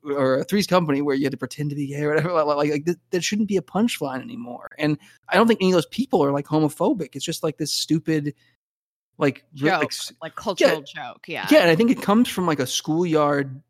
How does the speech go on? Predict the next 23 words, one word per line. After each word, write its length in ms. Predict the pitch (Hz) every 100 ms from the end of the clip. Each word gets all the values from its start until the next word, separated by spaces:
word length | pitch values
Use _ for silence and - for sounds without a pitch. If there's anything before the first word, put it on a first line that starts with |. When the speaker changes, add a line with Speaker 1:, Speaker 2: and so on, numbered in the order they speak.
| _
Speaker 1:
mentality 880 | 147 143 135 147 185 180 143 139 135 - _ -
from, 140 | 160 147
Speaker 2:
Yeah. 40 |
Speaker 1:
like, 180 | 139 143
people 200 | 151 135
who 80 | 139
grew 180 | 135 135
up 80 | 131
in 80 |
the 200 | 127 131
eighties 300 | 135 143 135
or 80 | -
earlier 600 | - 160 214 135 127 131
that 200 | 135 - -
I 80 | 135
think, 140 | 139 143 _ _ _ _ -
thankfully, 500 | 170 220 - 151 143
there's 180 | 135 127
less 340 | 123 139 -
and 120 | 151
less 300 | 135 139 156
of 280 | 220 214 233
with 160 | 170